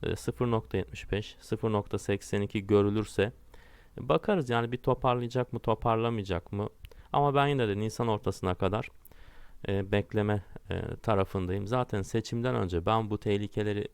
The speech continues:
öngördüğüm için yayınlarımda hep söyledim, Nisan ortasına kadar statik kalın, hareket etmeyin, olan biteni bir bekleyin, görün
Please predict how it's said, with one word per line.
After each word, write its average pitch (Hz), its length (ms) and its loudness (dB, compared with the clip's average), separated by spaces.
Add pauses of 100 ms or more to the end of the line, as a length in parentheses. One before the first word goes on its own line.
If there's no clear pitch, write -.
(140)
öngördüğüm 104 680 4
için 98 280 -6 (140)
yayınlarımda 95 520 0
hep 101 140 -2
söyledim, 90 380 -2
Nisan 92 280 -2
ortasına 95 480 -2
kadar 85 400 -4 (1300)
statik - 580 -4
kalın, 82 220 0
hareket 101 420 -2
etmeyin, 92 440 -4
olan 107 340 0
biteni 113 300 -4
bir 107 160 -6
bekleyin, 104 440 -2
görün 92 320 2